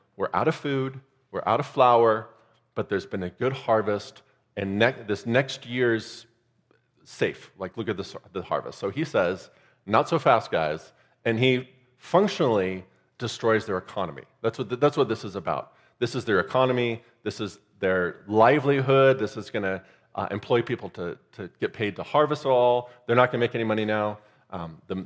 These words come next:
the guy who mills the flour, the guy who bakes the flour, all the different ways that the economy is tied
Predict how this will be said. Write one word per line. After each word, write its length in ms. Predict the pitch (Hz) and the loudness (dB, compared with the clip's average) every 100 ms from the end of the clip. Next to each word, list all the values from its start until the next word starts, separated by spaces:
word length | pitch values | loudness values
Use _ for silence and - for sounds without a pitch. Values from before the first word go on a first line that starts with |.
| - | -12
the 100 | 78 - 120 | -20 -4 0
guy 120 | 104 | 2
who 100 | 98 | 4
mills 280 | 127 156 143 | 6 6 4
the 80 | |
flour, 320 | 135 139 127 107 | 2 4 4 4
the 60 | |
guy 100 | 90 | -2
who 80 | 87 | -2
bakes 260 | 127 135 139 | 0 0 -2
the 80 | |
flour, 280 | 131 131 117 | 2 4 4
all 320 | 110 139 170 | 4 6 6
the 100 | 185 | 4
different 340 | 139 139 147 104 | 2 2 2 0
ways 320 | 110 117 113 | 2 2 0
that 160 | 107 - | -4 -4
the 60 | |
economy 520 | 101 - 127 127 107 | -8 -2 0 2 0
is 140 | 98 - | -6 -8
tied 480 | - 107 107 104 | 0 2 4 0